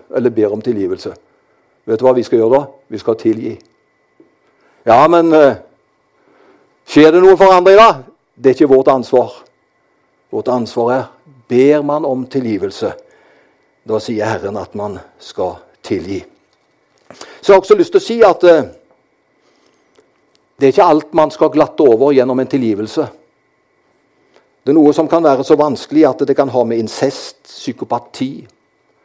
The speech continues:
det kan ha med, med brutalitet, det kan ha med så mye å gjøre. Da er det noe som man skal ta med seg til noen som kan hjelpe en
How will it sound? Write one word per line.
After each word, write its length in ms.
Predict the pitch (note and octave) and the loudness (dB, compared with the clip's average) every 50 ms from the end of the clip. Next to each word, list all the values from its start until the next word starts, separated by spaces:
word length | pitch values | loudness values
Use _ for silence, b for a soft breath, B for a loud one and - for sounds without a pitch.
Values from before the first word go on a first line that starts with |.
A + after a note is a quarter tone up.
| _ _ _ _ _ _ _ _ _ | _ _ _ _ _ _ _ _ _
det 80 | - A2 | -10 -6
kan 120 | - A#2+ A#2+ - | -6 -6 -4 -2
ha 180 | B2+ C3+ C3 | 0 0 0
med, 300 | C3 C#3 C3+ C3 A#2+ A2+ A#2 | 2 2 2 2 2 0 -4
med 140 | B2 A2+ G#2+ B2+ B2 - | -6 -4 -4 -6 -8 -4
brutalitet, 720 | - C3+ B2+ - C3+ B2+ B2 B2+ - - E3+ F3 E3+ F3 | -6 -6 -4 -2 -4 -4 -4 -4 -4 0 0 0 0 -2
det 80 | D#3+ D3 | -6 -6
kan 160 | D3+ C3+ B2 | -6 -6 -4
ha 80 | C3 C3+ | -4 -4
med 140 | C#3 C3 B2+ | -4 -6 -6
så 140 | - C#3+ C#3 | -4 -6 -6
mye 160 | C#3 B2+ B2 | -4 -2 -2
å 80 | B2 B2+ | 0 0
gjøre. 320 | C3 C3 C#3 C3+ - - _ _ _ _ _ _ _ _ _ _ _ _ _ _ _ _ _ _ _ _ _ _ _ - | 0 0 -2 -4 -10 -18 _ _ _ _ _ _ _ _ _ _ _ _ _ _ _ _ _ _ _ _ _ _ _ 0
Da 260 | B2 C#3 D3 C#3 A2+ F#2+ - - | 0 2 2 0 -2 -8 -6 -2
er 180 | C#3 B2 B2+ | -2 2 2
det 80 | C#3 D3+ | 2 0
noe 240 | D3 C3+ A2 G#2+ G#2+ | 0 0 -2 -2 -2
som 140 | - C3+ B2 | -2 -4 -4
man 120 | B2 B2+ | -4 -6
skal 140 | - - B2+ | -6 -8 -6
ta 140 | - C3+ C#3 | -4 -4 -4
med 240 | C3 A#2 A2 A2 - | -2 -2 -4 -4 -2
seg 300 | - C3 B2+ A2 G2 - _ _ _ _ _ _ _ _ _ _ _ _ _ _ _ _ _ _ _ _ _ _ - _ - - | -2 -2 -2 -2 -6 -14 _ _ _ _ _ _ _ _ _ _ _ _ _ _ _ _ _ _ _ _ _ _ -20 _ -20 -10
til 360 | - C3+ C#3+ C3+ C3 A#2 - - | -4 -4 -4 -4 -4 -8 -8 -6
noen 300 | C#3 C#3+ B2+ G#2 A2+ B2 B2+ | -6 -6 -4 -6 -8 -8 -6
som 220 | - C3 B2+ B2 | -6 -6 -6 -6
kan 240 | A#2+ - B2 C3 C3+ - | -8 -8 -8 -8 -8 -12
hjelpe 720 | - C3 A#2 C#3 D3 C3 G2 F2 - _ _ _ A#2+ B2 C3 C#3+ | -14 -4 -2 0 0 0 -4 -8 -14 _ _ _ -10 -8 -8 -6
en 300 | C#3+ C3+ C3+ C3+ A#2 E2+ | -6 -6 -6 -6 -10 -14